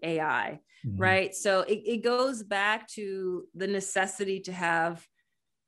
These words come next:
Speaker 1: cognitive diversity, ethnic diversity, gender diversity,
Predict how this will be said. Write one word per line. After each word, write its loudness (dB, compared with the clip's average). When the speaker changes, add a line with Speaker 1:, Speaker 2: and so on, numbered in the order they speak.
Speaker 1:
cognitive 2
diversity, -2
ethnic -2
diversity, -2
gender -2
diversity, -2